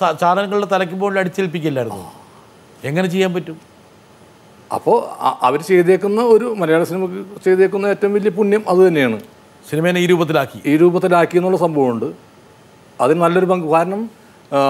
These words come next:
Speaker 2: ചാനലുകാരിൽ നിന്ന് പൈസ വാങ്ങിക്കുക, നിർത്തിപ്പോവുക, ഇവർക്ക് അഡ്രസ്സും ഇല്ല, ഒന്നുമില്ല,
Speaker 1: വിസിറ്റിംഗ് കാർഡ് പോലും ഇല്ല.
Speaker 2: ആ, ഇല്ലാത്ത ആളുകൾ. അപ്പോൾ അതിൻ്റെ പേരിൽ ഇന്ന് ചാനൽ റൈറ്റ് എന്ന് പറഞ്ഞാൽ സാറ്റലൈറ്റ് റൈറ്റിന് വലിയ പാടാണ്.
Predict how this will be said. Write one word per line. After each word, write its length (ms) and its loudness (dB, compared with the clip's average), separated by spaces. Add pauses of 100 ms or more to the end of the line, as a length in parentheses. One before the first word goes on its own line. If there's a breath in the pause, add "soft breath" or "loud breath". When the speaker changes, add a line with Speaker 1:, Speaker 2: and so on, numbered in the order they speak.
(580)
Speaker 2:
ചാനലുകാരിൽ 360 2
നിന്ന് 160 -4
പൈസ 240 -2
വാങ്ങിക്കുക, 300 -4 (1080)
നിർത്തിപ്പോവുക, 540 0 (120)
ഇവർക്ക് 260 0
അഡ്രസ്സും 360 -4
ഇല്ല, 100 2 (140)
ഒന്നുമില്ല, 340 -2 (1080)
Speaker 1:
വിസിറ്റിംഗ് 340 -2
കാർഡ് 180 0
പോലും 180 -4
ഇല്ല. 80 -10 (120)
Speaker 2:
ആ, 20 2 (180)
ഇല്ലാത്ത 360 0
ആളുകൾ. 320 -2 (180)
അപ്പോൾ 160 -2
അതിൻ്റെ 260 -2
പേരിൽ 280 2
ഇന്ന് 220 -2
ചാനൽ 340 -2
റൈറ്റ് 260 -2
എന്ന് 120 -4
പറഞ്ഞാൽ 240 -6 (500 loud breath)
സാറ്റലൈറ്റ് 440 0
റൈറ്റിന് 360 0
വലിയ 340 0
പാടാണ്. 340 0